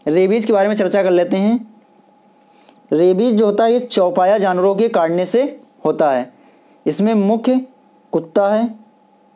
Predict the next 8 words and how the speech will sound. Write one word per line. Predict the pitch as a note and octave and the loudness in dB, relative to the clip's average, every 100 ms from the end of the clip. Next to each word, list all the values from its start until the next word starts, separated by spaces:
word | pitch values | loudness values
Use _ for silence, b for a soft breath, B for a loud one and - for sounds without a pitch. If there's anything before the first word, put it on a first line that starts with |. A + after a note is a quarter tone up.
| _ - | _ -6
ठीक | G#3 B3+ | -2 0
है, | G3 B2 - _ _ _ _ - | 0 -4 -14 _ _ _ _ -6
इसके | F3+ E3+ - A#3 | -4 -2 0 2
द्वारा | F#3 E3+ G3 A3+ - - _ _ _ _ _ _ _ _ _ _ _ _ _ _ _ _ - | 2 2 0 -2 -8 -20 _ _ _ _ _ _ _ _ _ _ _ _ _ _ _ _ -8
हाइड्रोफोबिया, | E3+ F3 E3+ A3 G#3+ F3 D#3+ F3+ D#3+ B2 - _ _ _ _ _ _ _ _ _ _ _ _ _ _ _ _ _ | -2 -2 0 0 0 0 0 0 0 -4 -14 _ _ _ _ _ _ _ _ _ _ _ _ _ _ _ _ _
हाइड्रोफोबिया | D3 D3 D3 F3+ A3 A3 - _ _ _ _ _ _ _ _ _ _ _ - D3+ D3 E3 E3+ | 0 2 2 2 0 -4 -12 _ _ _ _ _ _ _ _ _ _ _ -2 0 2 2 0
नामक | D#3 E3 F3+ | 0 -2 0
बीमारी | D3 C#3+ C#3+ F#3 | 0 2 2 0